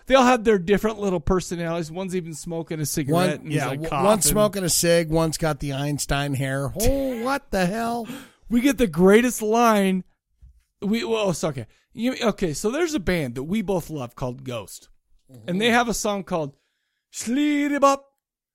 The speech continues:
Speaker 1: Belial, Asmodeus. That's nothing compared to the synonym of Satan's names that we get in this. Uh, <laughs> and finally, my
Speaker 2: You gotta set that up.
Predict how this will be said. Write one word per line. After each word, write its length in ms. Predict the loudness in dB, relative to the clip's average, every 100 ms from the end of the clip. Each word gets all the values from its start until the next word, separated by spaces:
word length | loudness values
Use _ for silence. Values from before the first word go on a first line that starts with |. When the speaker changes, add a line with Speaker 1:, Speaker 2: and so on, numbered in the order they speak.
| _ _ _ _ -20 -6
Speaker 1:
Belial, 960 | -4 -2 -2 -2 0 2 2 2 -4 -10 _ _ _ _ _ -4
Asmodeus. 920 | -2 0 0 2 2 0 0 -2 -6 _ _ _ _ _ _ _ _
That's 300 | -4 -4 -6
nothing 460 | -2 0 0 -2 -8
compared 500 | -8 -4 -2 -2 -2
to 100 | -4
the 140 | -2
synonym 720 | -4 -4 -2 0 2 2 0 -2
of 160 | -6 -6
Satan's 580 | -4 -2 -2 -2 -8 -8
names 520 | -6 -6 -6 -8 -12
that 180 | -12 -8
we 220 | -6 -6
get 240 | -4 -6
in 180 | -6 -8
this. 280 | -8 -8 -12 _ _ _ _
Uh, 540 | -4 -2 0 0 0 -2 -6 -6 -4 -2 -2
<laughs> 540 | -4 -18 _ _ _ -4
and 160 | -4
finally, 720 | 0 4 6 6 4 2 0
my 160 | 0 2
Speaker 2:
You 40 |
gotta 200 | 4 6
set 300 | 4 4 4
that 200 | 2 0
up. 160 | -2